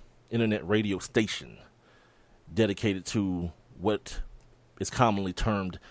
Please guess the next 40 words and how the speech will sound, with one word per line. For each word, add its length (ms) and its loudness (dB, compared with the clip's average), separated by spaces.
as 260 0
urban 320 4
sports. 600 -2
And, 240 0
uh, 180 0
I'm 120 0
gonna 160 -2
be, 360 -2
uh, 220 0
looks 240 -6
like 100 -2
I'm 80 4
gonna 80 2
be 120 0
a 60 0
part 240 2
of 60 0
that, 200 -2
as 100 -2
well 160 2
as 80 -2
some 140 -4
other 180 -4
situations, 640 -2
other 140 -6
shows 300 -2
and 80 -2
whatnot. 300 -2
So 140 0
I 120 2
definitely, 360 2
you 80 0
know, 180 4
like 140 4
I 40 -2
said, 140 2
keep 160 -2
you 60 2
guys 240 6
posted 440 4